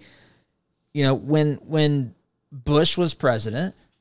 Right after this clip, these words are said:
the media would talk, "Oh my goodness, I don't know. We probably have,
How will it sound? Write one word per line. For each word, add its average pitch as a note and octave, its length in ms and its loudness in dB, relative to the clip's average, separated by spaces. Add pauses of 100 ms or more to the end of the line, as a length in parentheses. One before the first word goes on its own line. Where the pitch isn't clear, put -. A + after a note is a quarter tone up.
(320)
the B2+ 140 -4
media B2 420 0
would B2 140 -4
talk, B2 240 2
"Oh G#2+ 180 -4
my B2 180 -2
goodness, C3 480 -2
I A2 120 -10
don't C3+ 160 -6
know. D3+ 300 -6
We A#2 100 -6
probably C3 400 -2
have, C3 180 -2